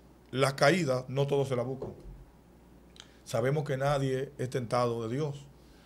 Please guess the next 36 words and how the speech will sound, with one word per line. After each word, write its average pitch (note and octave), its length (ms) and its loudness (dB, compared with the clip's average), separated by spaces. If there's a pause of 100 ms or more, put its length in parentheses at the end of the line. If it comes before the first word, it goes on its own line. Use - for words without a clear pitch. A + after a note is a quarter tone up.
(140)
sino B2 280 -6
que C3+ 80 -8
no C3 60 -4
está B2+ 120 -6
por B2 180 -4
concupiscencia, A2+ 760 -8
pero B2+ 320 -4
sabemos B2+ 680 2 (380)
que A#2 120 -6
todos C#3+ 200 0
tenemos C3+ 340 -4
altas C3 340 0
y A2 60 -4
bajas. E2+ 340 -12 (1080)
A - 40 -12
veces A2 160 -8
cuando A#2+ 160 -8
estamos B2 220 -4
en B2 40 -2
la A2+ 100 -2
cúspide, A#2 580 -4 (500)
en G#2+ 260 -10
la G2+ 80 -4
vida A#2+ 200 -2
espiritual, A#2 560 -2 (680)
todo C3 180 -4
es B2 60 -4
fácil, A2 560 -4
no A2 240 -8
sentimos C#3 480 -4
ni A#2+ 60 -6
las G#2+ 160 -10
guerras B2 260 -6
ni G#2+ 80 -6
los G2 120 -8
procesos, G#2 440 -8